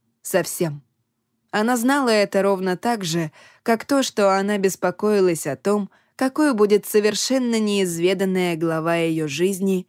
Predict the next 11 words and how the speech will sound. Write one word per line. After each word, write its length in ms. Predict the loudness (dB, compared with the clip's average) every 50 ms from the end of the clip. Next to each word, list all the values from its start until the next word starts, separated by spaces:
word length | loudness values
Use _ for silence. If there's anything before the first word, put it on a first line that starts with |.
| _ -20 -20 -20 -20 _
которая 580 | -2 -2 -2 0 0 0 2 2 2 2 2 0
вот-вот 460 | 0 -2 -4 -2 -2 -4 -4 -2 -2
наступит. 680 | -2 -4 -4 -4 -8 -10 -10 -12 -12 -16 -18 -20 -20 _ _ _ _ _ _ _ _ _ _ _ _ _ _ _ _ _ _ -2
Она 240 | 0 0 2 2
не 140 | 2 2 2
была 320 | 2 2 2 2 2 0 0
готова 460 | -2 -2 -4 -2 0 0 0 0 0
к 120 | -2 -2
бабочкам 680 | -2 0 0 0 0 0 -2 -4 -4 -6 -6 -6 -4 -4
в 40 | -4
животе 580 | -2 -2 -2 -2 -4 -4 -2 -2 -2 -2 -2